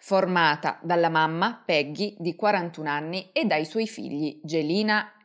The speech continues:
Allen e Dwayne. Peggy è una mamma single da molti anni, ha cresciuto i suoi figli praticamente da sola e, ehm, non si sa in realtà dove sia il padre di questi ragazzi,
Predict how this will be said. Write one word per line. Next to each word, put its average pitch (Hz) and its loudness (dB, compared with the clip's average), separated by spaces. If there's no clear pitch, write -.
Allen 170 2
e 202 -2
Dwayne. 151 -6
Peggy 226 2
è 240 0
una 220 0
mamma 185 0
single 196 0
da 190 2
molti 160 -2
anni, 143 0
ha 185 4
cresciuto 196 -4
i 185 -2
suoi 165 -2
figli 196 -2
praticamente 165 -4
da 147 -2
sola 160 0
e, 185 4
ehm, 165 -2
non 202 -2
si 202 -4
sa 180 0
in 180 -8
realtà 165 2
dove 175 0
sia 175 0
il 170 2
padre 165 2
di 160 -4
questi 165 -6
ragazzi, 160 -2